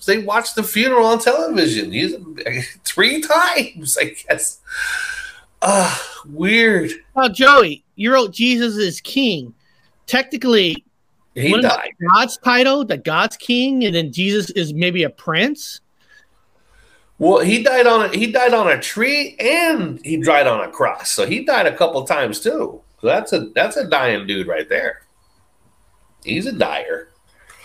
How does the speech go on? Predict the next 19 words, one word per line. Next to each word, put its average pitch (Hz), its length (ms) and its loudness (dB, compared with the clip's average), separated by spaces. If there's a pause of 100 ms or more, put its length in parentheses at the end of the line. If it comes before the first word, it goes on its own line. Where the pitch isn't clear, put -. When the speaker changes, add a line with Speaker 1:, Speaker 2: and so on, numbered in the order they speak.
(380)
Speaker 1:
Who 170 160 2
the 226 140 6
hell 262 260 6
didn't 285 320 2
die? 160 320 2 (760)
I 143 120 0
died 190 300 4
a 127 80 2
few 113 200 -8
times. 202 360 -2
Fuck 240 200 -2
it. - 240 -8 (1040)
Speaker 2:
I 494 120 2 (400)
know. 320 100 -2
What's 330 180 2
sad 339 280 4
is, 277 300 0 (280)
so - 240 -2
far, 277 600 2